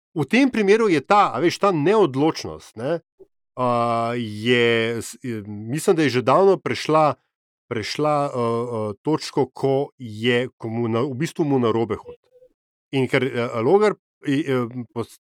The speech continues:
ja, Logar postaja, mislim, jaz ga že v osnovi sem ga imel za relativno neodločnega politika, ne, ki je pač rabil dir-, eh, direktivo od, od zgoraj. A, a, tole zdajle je pa, je pa že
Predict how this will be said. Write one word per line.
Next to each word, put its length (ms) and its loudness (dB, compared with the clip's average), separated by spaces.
ja, 340 2
Logar 400 2
postaja, 580 -2
mislim, 360 -2
jaz 240 -2
ga 140 2
že 100 0
v 80 -2
osnovi 320 4
sem 160 -2
ga 60 0
imel 180 2
za 180 -2
relativno 540 -2
neodločnega 800 -2
politika, 580 0
ne, 200 -4
ki 160 -8
je 60 -2
pač 220 -8
rabil 280 -2
dir-, 160 -2
eh, 280 -6
direktivo 580 -6
od, 180 -12
od 200 -10
zgoraj. 420 -6
A, 140 -6
a, 460 -2
tole 280 2
zdajle 360 2
je 80 4
pa, 160 -4
je 140 -4
pa 140 0
že 120 0